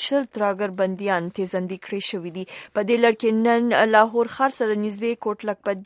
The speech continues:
جیل کې د سپه صحابه سره تعلق لرونکي اکرام الحق عرف لاهوري ته تیزندې ورکړې شوې دي، په چا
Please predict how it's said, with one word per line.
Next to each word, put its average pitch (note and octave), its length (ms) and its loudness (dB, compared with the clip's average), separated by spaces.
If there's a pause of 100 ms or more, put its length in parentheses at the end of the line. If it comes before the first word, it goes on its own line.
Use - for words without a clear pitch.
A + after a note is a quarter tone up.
جیل A#3+ 220 -2
کې A3+ 220 -4
د G3 120 -4
سپه F#3 280 -6
صحابه A3 420 0
سره A#3 260 -2
تعلق A#3 300 -2
لرونکي A3+ 400 -4 (140)
اکرام F#3 340 -2
الحق G3 380 -6
عرف G3 200 -12 (460)
لاهوري G3+ 380 0 (100)
ته G#3+ 100 4
تیزندې F3+ 560 -6 (140)
ورکړې F#3 340 -8
شوې A#3 240 -2
دي، A#3 80 -2 (320)
په G3 140 -4
چا A#3 120 2